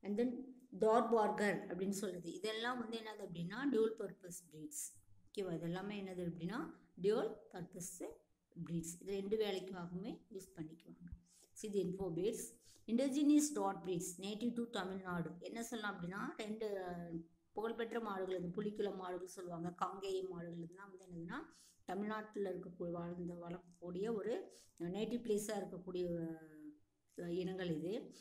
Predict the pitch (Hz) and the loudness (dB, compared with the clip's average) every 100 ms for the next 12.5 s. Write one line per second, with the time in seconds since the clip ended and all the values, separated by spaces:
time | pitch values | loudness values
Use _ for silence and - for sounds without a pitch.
0 | - 220 214 202 233 240 277 269 254 233 | -6 0 4 6 4 4 2 2 2 2
1 | - 190 202 220 214 233 262 - - - | 2 0 2 4 6 4 2 -6 -14 -10
2 | - 226 214 240 - - 180 175 233 240 | -2 4 4 4 0 -2 -2 6 6 6
3 | 214 208 190 - - _ _ _ _ _ | 4 0 -2 -6 -14 _ _ _ _ _
4 | _ _ _ _ _ _ _ - - - | _ _ _ _ _ _ _ -20 -20 -4
5 | 190 196 208 175 196 226 277 - - - | 4 8 8 8 6 2 2 -4 -10 -2
6 | 208 202 208 202 220 202 214 208 214 208 | 0 4 4 6 6 6 6 4 4 6
7 | 196 196 202 185 180 196 202 202 185 175 | 6 6 4 4 2 2 2 -2 -8 -10
8 | 180 185 185 202 170 220 392 - _ - | -4 -2 0 -2 -2 -2 -4 -6 _ 4
9 | 214 220 240 - 185 185 175 170 - 180 | 4 6 2 2 0 2 2 0 0 0
10 | 180 185 185 170 185 196 202 202 180 180 | 0 0 -2 -2 -4 -2 0 2 0 0
11 | 247 - 196 185 185 185 180 175 170 170 | 0 -2 -4 -2 -4 -4 -2 -2 -2 -8
12 | 151 - - - | -10 -14 -20 -8